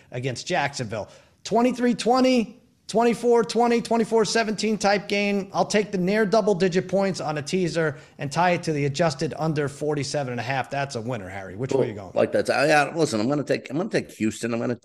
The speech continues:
Speaker 2: take the plus three here. Pittsburgh, very good as an underdog, as we saw last week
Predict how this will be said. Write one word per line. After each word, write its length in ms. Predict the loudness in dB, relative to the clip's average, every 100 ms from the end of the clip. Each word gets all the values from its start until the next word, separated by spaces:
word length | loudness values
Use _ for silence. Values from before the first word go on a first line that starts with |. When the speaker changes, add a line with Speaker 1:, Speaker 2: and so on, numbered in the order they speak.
| -6
Speaker 2:
take 240 | -6 -6
the 80 | -10
plus 400 | -6 -2 -2 -2 -12
three 320 | -4 -4 -4
here. 340 | -6 -6 -8 -12 -20 -20 0
Pittsburgh, 420 | 2 4 2 2
very 240 | 4 4 4
good 260 | 4 4
as 160 | 4 2
an 80 | 0
underdog, 480 | 0 2 4 2
as 180 | 0 -4
we 60 | -8
saw 300 | -4 0 0
last 360 | 2 0 0
week 300 | -4 -4 -4